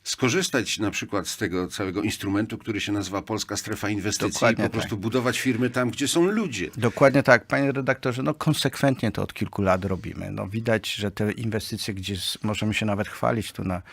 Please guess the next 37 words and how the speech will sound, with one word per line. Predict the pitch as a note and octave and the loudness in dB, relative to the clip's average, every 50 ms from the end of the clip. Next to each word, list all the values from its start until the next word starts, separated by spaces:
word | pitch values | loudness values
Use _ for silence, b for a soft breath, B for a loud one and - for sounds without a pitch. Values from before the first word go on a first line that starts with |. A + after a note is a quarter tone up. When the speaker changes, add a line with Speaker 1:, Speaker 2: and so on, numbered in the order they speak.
| B B B | B B B
Speaker 2:
antenie | - G2 F#2 - G2+ G2 F#2+ F#2+ | -4 -4 -2 -2 -2 -2 -2 -2
Radia | F#2+ F#2+ F2+ F2+ F#2+ F#2 F2+ F#2 | -2 -2 -4 -4 -4 -6 -6 -6
Katowice, | - - F#2+ - G#2+ G#2+ C3+ D3 - - A2+ G#2 G2+ G#2+ | -4 -6 -6 -4 -2 -2 -2 -2 0 0 -2 -2 0 0
no | A#2 A#2+ | -2 -2
to | - C3+ C3 | -2 -4 -4
właśnie | C3+ C3+ C3+ B2+ - - C3 | -2 -2 -2 0 0 0 2
nie | C3 C#3+ D3+ | 2 2 2
tylko | D3+ - D#3 C3+ - B2 | 2 0 -2 0 0 -4
w | - | -2
tych | - A#2+ G2 G#2+ | 0 -2 0 0
obszarach, | G#2 - - - A2 G#2+ G#2 F#2 E2+ | -2 -2 2 4 4 4 4 4 0
gdzie | E2+ E2 F2+ E2+ | -2 -6 -8 -6
zawsze | F2+ A2 G#2+ - - - F#2+ | -2 -2 -2 -2 -2 -2 -2
był | F2+ F2+ E2+ | -2 -4 -4
przemysł | - - - G2+ G2+ G#2 G2+ G2 F#2 - - F2+ | -4 0 0 2 2 2 2 0 -2 -4 -6 -8
albo | F#2 F#2 F#2+ F#2 G2+ | -6 -6 -6 -6 -4
został | F#2+ G2 G2 - - G2 F#2 | -6 -6 -6 -4 -4 -4 -6
stworzony, | - - - - G2+ F#2+ G2 G2 G2 G#2+ B B B B B B B | -6 -6 -4 -2 -2 0 0 -2 -2 -4 B B B B B B B
ale | B3 B3+ B3+ | 0 0 0
w | - - - | 0 -2 2
takich | - D#3 D3+ - - C3 - - B B B B B B - | 2 2 2 2 -4 -8 -8 -10 B B B B B B 0
nowych, | G#2+ A2 A#2+ B2+ B2+ B2 A#2+ - | 4 8 8 8 8 6 2 0
perspektywicznych. | _ - A2 G2+ - - - G#2+ - - G#2+ G2+ F2+ G2 F2 - - - E2 E2+ | _ 0 0 0 0 -2 -4 -4 -2 0 -2 0 0 0 -4 -4 -8 -8 -10 -12
Miasto | D#2+ - - - - - | -12 -12 -12 -10 -10 -8
Bytom, | E2+ G2 B2 A#2 - - - G#2+ - - E2+ | -4 -2 -2 -2 -4 -6 -10 -10 -12 -12 -10
e, | D#2+ D#2+ - E2+ F#2 | -10 -10 -10 -8 -2
Zabrze, | G2 A2+ A#2 A#2 G#2+ F#2+ F2+ F2+ E2 D#2 | 0 2 2 2 0 -2 -8 -8 -8 -8
no, | - C#2+ - - | -10 -12 -12 -10
Dąbrowa | - F#2 G2+ G#2 G2+ G#2+ A#2 A#2+ B2 A2+ | -8 -6 -2 0 2 4 6 8 8 8
Górnicza, | G#2+ A2 G#2 A2 G#2 - - G2+ | 8 6 4 4 4 4 2 0
która, | - - G2 A2+ G#2+ | 0 0 -2 0 0
no, | G#2 G2+ G2+ G2 - | 2 0 0 -2 -2
nie | G#2 G#2 A#2 G#2+ | -2 0 0 4
była | A2 C#3+ D3+ C3+ A2+ G2 F#2 F#2+ | 6 6 8 8 8 6 6 4
przecież | - - - - - F2 - | -2 -12 -10 -8 -8 -8 -8
w | - - - | -8 -8 -8
strefie. | - - - F#2+ F#2+ F2 - - | -8 -6 -2 -2 -2 -2 -4 -8